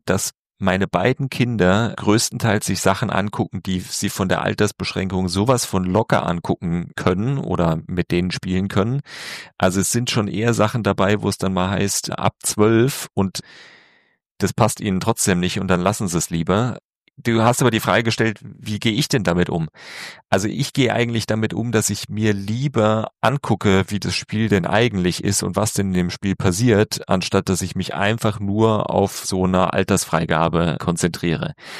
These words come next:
Klar, wenn da eine Altersfreigabe von sechzehn steht, dann ist für mich auch außer Frage, dass das nichts für meine Kinder ist.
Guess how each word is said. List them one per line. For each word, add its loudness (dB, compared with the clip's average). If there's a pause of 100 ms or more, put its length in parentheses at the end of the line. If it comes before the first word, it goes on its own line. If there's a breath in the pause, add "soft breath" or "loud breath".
(240 loud breath)
Klar, 4
wenn 2
da 4
eine 2
Altersfreigabe 0
von 0
sechzehn 0
steht, 0
dann 0
ist -4
für 0
mich -4
auch -2
außer 2
Frage, 2
dass 0
das -2
nichts -6
für -2
meine 2
Kinder 2
ist. 2